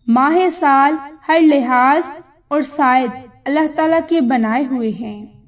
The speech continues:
और कुरान करीम में बहुत से मुकामात पर इन माहो सनीन का जिक्र है,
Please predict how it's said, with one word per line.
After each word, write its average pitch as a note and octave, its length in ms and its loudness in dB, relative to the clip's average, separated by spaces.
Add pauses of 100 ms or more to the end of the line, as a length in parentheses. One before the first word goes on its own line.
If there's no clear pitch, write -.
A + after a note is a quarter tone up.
और D#4+ 160 0
कुरान D4 500 0
करीम D#4+ 380 2
में D#4+ 200 2
बहुत E4 400 -4
से E4+ 160 0
मुकामात C4 760 0
पर A3 560 -4 (440)
इन E4 220 4
माहो D4+ 460 2
सनीन C#4 540 0
का D4 200 -2
जिक्र B3+ 380 -2
है, A3+ 480 -10